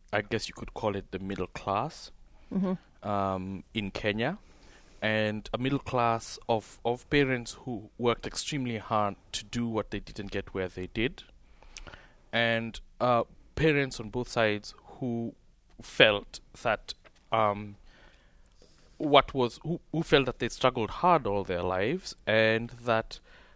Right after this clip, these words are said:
Speaker 1: the thing, more than any one thing that they could deliver to their children, was to live as ethical people.
Speaker 2: Okay.
Speaker 1: <coughs> Um, but both my father and my mother,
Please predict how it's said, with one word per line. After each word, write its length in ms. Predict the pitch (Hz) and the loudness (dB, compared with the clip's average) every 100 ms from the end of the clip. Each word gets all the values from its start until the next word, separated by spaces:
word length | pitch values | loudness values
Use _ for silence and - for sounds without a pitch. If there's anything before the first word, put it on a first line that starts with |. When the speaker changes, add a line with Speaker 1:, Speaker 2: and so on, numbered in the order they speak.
| - | -20
Speaker 1:
the 240 | 113 127 | -2 0
thing, 380 | - - 151 139 120 - 135 | 2 2 2 0 -8 -8 -2
more 240 | 151 147 | 2 4
than 180 | 139 131 | 4 2
any 200 | 131 120 | 0 -2
one 400 | 120 123 131 131 | 6 6 6 4
thing 200 | 123 110 | -2 -2
that 100 | 101 | -4
they 100 | 101 | -4
could 160 | - 104 | -6 -6
deliver 280 | 110 117 | -6 -4
to 120 | - 107 | -6 -2
their 160 | 101 | -2
children, 500 | - - 107 101 95 | 0 -2 0 0 -2
was 140 | 92 - | -6 -8
to 140 | 95 | -6
live 180 | 95 95 | -6 -4
as 140 | 87 - | -6 -6
ethical 440 | - - - 80 - | -8 -8 -10 -12 -12
people. 320 | - - - - _ - 196 | -14 -12 -16 -18 _ -18 -14
Speaker 2:
Okay. 160 | - 190 - - - - - | -8 -8 -8 -14 -16 -18 -2
Speaker 1:
<coughs> 600 | - - - - 180 147 - - | 0 0 -2 4 4 4 -4 -4
Um, 440 | 120 117 117 113 113 - - - - - - - - - 110 | 0 0 0 -6 -12 -18 -20 -20 -20 -20 -20 -12 -12 -10 -2
but 220 | 110 110 | -2 2
both 220 | 135 143 | 0 0
my 180 | 113 104 | -2 -4
father 500 | - 139 135 123 110 | 4 8 8 8 2
and 140 | 101 98 | 0 -4
my 140 | 98 | -6
mother, 440 | 101 120 127 101 | 2 4 4 2